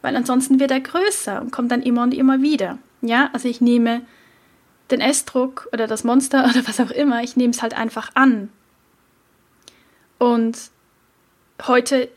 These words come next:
jetzt eben mit E F T nehme ich's einfach an und sprech's aus,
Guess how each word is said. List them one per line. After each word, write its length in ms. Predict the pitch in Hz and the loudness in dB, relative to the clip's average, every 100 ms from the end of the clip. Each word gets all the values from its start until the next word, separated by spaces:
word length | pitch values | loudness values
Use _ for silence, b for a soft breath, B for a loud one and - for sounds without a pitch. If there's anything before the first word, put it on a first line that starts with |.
| _ | _
jetzt 160 | 233 - | -8 -2
eben 260 | 254 262 | 2 6
mit 220 | 262 269 294 | 6 4 0
E 140 | 302 | 0
F 160 | 269 - | -2 -4
T 300 | 226 214 214 - | -6 -6 -6 0
nehme 180 | 247 240 | 2 2
ich's 120 | - | 0
einfach 360 | 233 - - | -4 -6 -4
an 400 | - 277 220 247 - - | 0 2 0 -4 -8 -4
und 120 | 247 | -4
sprech's 460 | - 240 233 - - | -4 -4 -4 -4 -2
aus, 540 | 254 233 220 - - | 0 0 -4 -10 -14